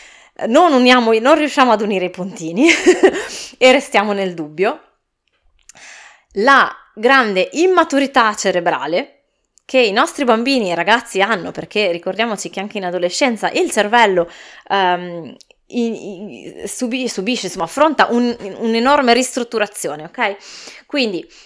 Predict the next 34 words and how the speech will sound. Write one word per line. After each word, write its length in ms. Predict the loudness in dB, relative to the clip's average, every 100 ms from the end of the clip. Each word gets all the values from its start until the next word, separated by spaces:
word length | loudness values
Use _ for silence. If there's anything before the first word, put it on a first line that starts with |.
| _
la 160 | -2 0
maturità 600 | 0 0 -4 -2 -2 -2 -4
della 360 | -4 0 0
corteccia 520 | -2 -4 -4 -4 -6
prefrontale, 640 | -6 -6 -6 -8 -6 -4 -6
che 120 | -8
è 20 |
la 100 | -8
parte 260 | -6 -6 -6
del 140 | -8
cervello 440 | -6 -6 -4 -4 -6
che 140 | -8
ci 120 | -2
aiuta 600 | -2 0 -4 -6 -10 _
a 120 | -2 0
regolare 720 | 0 0 2 2 2 -2 -10 _ -20 _
le 220 | -2 0
emozioni, 640 | 0 -2 -6 2 4 4 0
a 60 |
fare, 360 | -4 -2 2 2
a 60 | 2
valutare 380 | -2 0 -2
i 40 | -2
pro 140 | -2
e 60 | -2
i 40 |
contro, 500 | 0 0 0 -2 -6
a 260 | -2 0 0
metterci 640 | -2 -4 -2 -2 -2 -2 -4
in 160 | -2
pausa 440 | 4 4 4 2 0
prima 260 | -2 -6
di 100 | -4
agire, 520 | -4 -4 -6 -6 -6